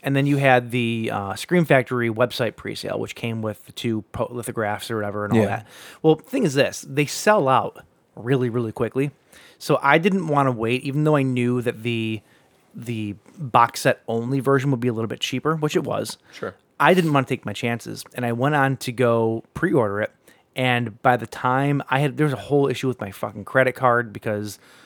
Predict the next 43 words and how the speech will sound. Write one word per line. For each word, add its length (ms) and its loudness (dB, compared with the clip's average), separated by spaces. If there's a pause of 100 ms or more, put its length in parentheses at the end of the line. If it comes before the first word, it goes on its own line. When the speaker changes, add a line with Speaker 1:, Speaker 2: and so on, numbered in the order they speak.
(260)
Speaker 1:
fucking 400 -10
Capital 420 -4
One. 340 0 (560)
Long 200 2
story 240 4
short, 280 4
I 60 2
went 120 4
to 60 -6
go 80 6
make 140 4
a 40 0
payment, 400 0
like, 200 -4
two 180 -2
weeks 200 -2
ago, 260 0 (320)
two 120 -8
and 60 -2
a 40 -2
half 100 -4
weeks 180 -4
ago 80 2
at 60 0
this 120 -6
point, 280 -2 (460)
and 340 2
the 260 -8
app 360 -4
fucked 340 -2
up, 240 4 (200)
and 160 -2
so 120 2
it 60 2
was 140 -6
just 280 -6
in 140 -4
pending 440 -4
limbo 500 0
for 320 -2
two 200 -4
weeks, 340 -6
Speaker 2:
Mm-hmm. 280 4